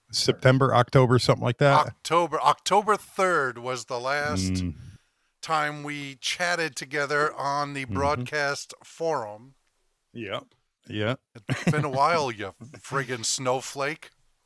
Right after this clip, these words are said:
Speaker 1: Yeah, well, then, uh, you know, kinda t-, you kinda turned into, like, a, a, a guy on
Speaker 2: Uh,
Speaker 1: prom
Speaker 2: no, no,
Speaker 1: night.
Speaker 2: no, no.
Speaker 1: You,
Speaker 2: You're
Speaker 1: you
Speaker 2: the
Speaker 1: got
Speaker 2: one that
Speaker 1: yours,
Speaker 2: pulled the
Speaker 1: you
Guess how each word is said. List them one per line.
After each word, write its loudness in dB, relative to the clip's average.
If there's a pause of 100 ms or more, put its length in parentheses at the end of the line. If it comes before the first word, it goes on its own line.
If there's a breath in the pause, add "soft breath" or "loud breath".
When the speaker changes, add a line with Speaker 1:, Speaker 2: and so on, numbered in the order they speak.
Speaker 1:
Yeah, 0
well, 6
then, 6
uh, 2
you 2
know, 6
kinda 4
t-, -4
you 0
kinda 4
turned 2
into, 4
like, 4
a, 2
a, 2
a -2
guy 10
on 6
Speaker 2:
Uh, 2
Speaker 1:
prom 12
Speaker 2:
no, 8
no, 4
Speaker 1:
night. 6
Speaker 2:
no, 6
no. -6
Speaker 1:
You, 8
Speaker 2:
You're 12
Speaker 1:
you 10
Speaker 2:
the 6
Speaker 1:
got 12
Speaker 2:
one 10
that 8
Speaker 1:
yours, 8
Speaker 2:
pulled 6
the 0
Speaker 1:
you 6